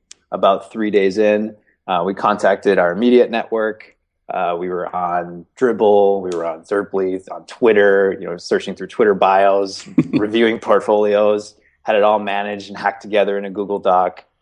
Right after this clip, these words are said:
signed everybody up through MailChimp, uh, and then we were accepting projects through the Wufoo form. And projects were a big challenge because you sort of need people who need something right now.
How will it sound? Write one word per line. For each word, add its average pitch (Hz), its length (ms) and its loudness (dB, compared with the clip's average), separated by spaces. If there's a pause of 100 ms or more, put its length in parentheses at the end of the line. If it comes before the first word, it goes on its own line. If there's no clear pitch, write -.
signed 113 300 -4
everybody 104 340 0
up 101 160 -4
through 101 120 -6
MailChimp, 95 580 -6 (560)
uh, 95 400 2
and 101 160 -2
then 104 200 0
we 98 140 -4
were 98 160 -4
accepting 98 440 -4
projects 95 400 -2
through 92 240 -6
the 87 80 -12
Wufoo 104 340 -6
form. - 240 -8 (720)
And 92 420 -2
projects 101 360 2
were 104 80 4
a 95 40 2
big 95 200 -2
challenge 95 640 -6 (340)
because 101 140 -2
you 95 80 -6
sort 101 180 2
of 92 60 0
need 95 200 -4
people 101 240 -2
who 95 120 -2
need 95 200 -4
something 92 280 -4
right 87 220 -2
now. 98 460 0